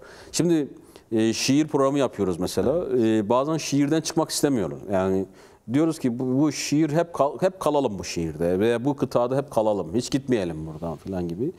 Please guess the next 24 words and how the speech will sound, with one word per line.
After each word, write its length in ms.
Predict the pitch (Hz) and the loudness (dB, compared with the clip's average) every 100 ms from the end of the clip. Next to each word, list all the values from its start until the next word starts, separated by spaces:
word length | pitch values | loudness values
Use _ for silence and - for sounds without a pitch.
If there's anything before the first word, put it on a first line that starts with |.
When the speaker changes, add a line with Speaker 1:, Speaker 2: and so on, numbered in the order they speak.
| - - - - - | -14 -20 -20 -18 -2
Speaker 1:
Şimdi 220 | 131 160 | 0 2
sabra 500 | 160 - 135 143 190 | 0 0 0 2 0
girdiğiniz 500 | 180 170 165 170 196 | 0 0 2 2 2
zaman 360 | 180 175 147 110 - - - - - 110 | 0 0 -2 -4 -12 -20 -20 -20 -4 0
ya 280 | 139 147 | 2 0
sadece 520 | 120 - 156 190 156 131 | -4 0 0 0 -2 0
teknik 420 | - 127 202 190 | 0 0 0 0
olarak 320 | 147 135 - | 0 0 0
bile 100 | 123 | 0
konuşsak, 580 | - 87 80 - 76 - | 0 -4 -4 -8 -8 -2
yani, 340 | 95 95 92 92 | 0 2 0 -2
e, 140 | 104 101 | -2 -2
işte, 240 | 95 - | -2 0
e, 260 | 101 101 110 | 0 0 0
lügavi, 540 | 98 107 110 107 107 | 0 2 2 2 0
ıstilahi 520 | 101 - 110 104 104 | -2 0 0 0 0
neyse, 400 | 104 113 - 87 | 0 0 0 -4
tık-, 380 | 82 - - - | -4 -14 -10 -2
e, 600 | 101 95 90 92 110 117 - | 0 2 2 0 -4 -8 -2
tarif, 380 | 113 107 104 110 | 0 0 -2 0
marif 280 | 107 120 | 0 0
üzerinden 420 | 117 110 110 131 127 | 0 0 2 0 0
bile 100 | 98 | -2
konuşsak, 480 | - 80 - 117 | -4 -8 -2 -2